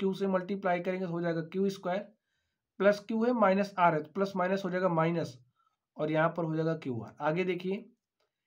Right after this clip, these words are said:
ये जो R है, R को R से मल्टीप्लाई करेंगे आर स्क्वायर, यहाँ पर प्लस R है, यहाँ पर माइनस P है, तो प्लस माइनस का मल्टीप्लिकेशन क्या हो जाएगा, माइनस, R को P से मल्टीप्लाई करेंगे क्या हो जाएगा,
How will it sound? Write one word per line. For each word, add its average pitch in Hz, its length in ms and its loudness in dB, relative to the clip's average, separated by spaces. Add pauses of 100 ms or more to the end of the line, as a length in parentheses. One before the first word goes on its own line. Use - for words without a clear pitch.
(220)
ये 185 100 0
जो 196 100 2 (180)
R 180 180 8
है, 208 220 -2
R 170 240 2
को 196 240 -4
R 165 200 2
से 208 100 -6
मल्टीप्लाई 185 540 -2
करेंगे 190 280 -2
आर 175 200 4
स्क्वायर, 139 280 -8
यहाँ 151 240 0
पर 185 160 0
प्लस 185 360 -4
R 190 140 4
है, 214 100 2
यहाँ 185 160 4
पर 196 160 -4
माइनस 180 340 0
P 202 180 -2
है, 131 180 -6 (460)
तो 180 80 -12
प्लस 185 280 -2
माइनस 185 260 0
का 190 120 -2
मल्टीप्लिकेशन 180 640 -4
क्या 180 160 -2
हो 180 60 4
जाएगा, 196 180 2
माइनस, 170 480 0 (500)
R 165 220 4
को 170 240 -4
P 202 140 0
से 196 160 -2
मल्टीप्लाई 160 540 0
करेंगे 147 260 -6
क्या 151 140 -6
हो 135 60 -4
जाएगा, 143 200 -8